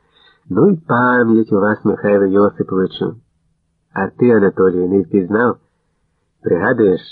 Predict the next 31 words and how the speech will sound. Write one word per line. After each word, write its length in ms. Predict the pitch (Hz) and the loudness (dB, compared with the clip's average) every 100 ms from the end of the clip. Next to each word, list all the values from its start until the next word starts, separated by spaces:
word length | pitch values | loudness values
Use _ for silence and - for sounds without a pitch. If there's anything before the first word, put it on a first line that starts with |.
| - | -18
якраз 400 | - - 165 165 | -14 -2 0 2
тієї 340 | 160 135 151 131 | 2 2 4 4
ночі, 340 | 113 151 - | 2 2 2
як 180 | 127 104 | 2 2
затримали 580 | 95 - 104 135 123 110 | -2 0 0 2 2 2
Баничука 680 | 101 98 95 - 82 113 101 | 2 0 -2 -4 -2 0 0
за 120 | 98 | -2
хуліганство 760 | - 95 92 98 123 123 139 135 | -2 0 0 2 0 0 -2 -2
в 40 | - | 0
поїзді, 640 | 135 143 135 131 143 143 _ _ _ | 2 4 2 -2 -6 -6 _ _ _
затримали 720 | - - 85 95 104 117 120 120 | -6 -4 -2 2 2 2 4 2
і 60 | |
Валерія. 600 | 110 123 185 135 82 78 _ _ _ _ _ _ - | 2 4 4 4 0 -8 _ _ _ _ _ _ -2
Пізно 300 | 202 170 180 | 0 2 2
на 120 | 165 | 4
вокзалі 440 | 147 127 139 92 | 2 2 0 2
вештався. 680 | 87 87 - - - - - _ _ _ _ _ _ _ _ _ | 0 -2 -4 -12 -12 -14 -14 _ _ _ _ _ _ _ _ _
Ти 120 | - 110 | -4 -2
ще 180 | - | 0
мені 240 | 104 101 107 | 0 2 2
доручив 560 | 104 95 - 113 113 - _ _ _ | 2 0 0 0 0 -4 _ _ _
його 320 | 87 98 101 | -4 -2 0
маму 400 | 104 147 92 80 - _ - | 0 0 0 -6 -10 _ -8
викликати. 760 | 87 107 - - - 160 - - _ _ _ _ _ - | -2 -2 -4 -10 -12 -10 -10 -12 _ _ _ _ _ -6
От 160 | - | -2
ми 120 | 160 147 | 0 -2
з 40 | - | 0
того 220 | 165 110 | 0 0
часу 440 | - 151 156 92 | 0 -2 0 -4
з 40 | 82 | 0
ним 240 | 131 | 0